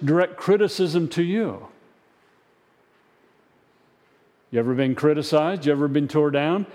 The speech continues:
How long did it take you to get over that? About ten seconds. Plus a few minutes, plus a few hours, plus a few days. Sometimes depends who criticizes.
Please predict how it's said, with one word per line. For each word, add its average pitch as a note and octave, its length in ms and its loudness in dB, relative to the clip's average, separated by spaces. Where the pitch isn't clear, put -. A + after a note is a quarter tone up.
How C#3+ 120 2
long D#3 200 2
did D#3 160 0
it D#3+ 120 -8
take E3+ 220 -2
you E3 80 -2
to D3 40 -2
get E3 100 2
over F3+ 240 0
that? B2 180 0
About A#2 520 -4
ten B2+ 180 0
seconds. A#2 920 -6
Plus - 520 -4
a C#3 80 -6
few C#3 180 2
minutes, C3 380 -2
plus - 300 -2
a C3+ 60 -2
few B2+ 220 0
hours, C#3 400 0
plus - 320 -2
a C#3 60 -2
few B2+ 240 -2
days. C3+ 280 0
Sometimes B2 460 -4
depends B2 400 -4
who D3 100 -4
criticizes. E3 960 -6